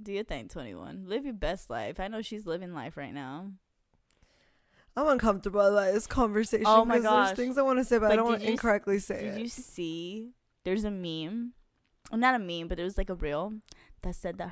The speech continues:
Speaker 1: her husband
Speaker 2: Definitely have not seen anything about her.
Speaker 1: looks just like her mom. And it's actually scary.
Speaker 2: Wait, a guy does?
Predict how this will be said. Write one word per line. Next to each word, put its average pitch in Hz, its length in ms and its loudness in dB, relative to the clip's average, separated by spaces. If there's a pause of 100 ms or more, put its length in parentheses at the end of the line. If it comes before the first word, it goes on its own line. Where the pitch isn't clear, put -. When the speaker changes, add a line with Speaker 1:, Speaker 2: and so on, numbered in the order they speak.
Speaker 1:
her 180 180 -6
husband 175 640 -4
Speaker 2:
Definitely 185 300 -2
have 175 80 -8
not 170 180 -6
seen 175 160 -4
anything 175 260 -8
about 170 200 -4
her. 165 360 -10
Speaker 1:
looks 175 1040 -4 (440)
just - 420 -12
like - 200 -12
her 175 140 -14
mom. - 580 -20 (540)
And 175 140 -10
it's - 180 -12 (300)
actually - 560 -12
scary. - 920 -12 (340)
Speaker 2:
Wait, 214 260 0
a 208 140 2
guy 185 420 0
does? 269 680 -2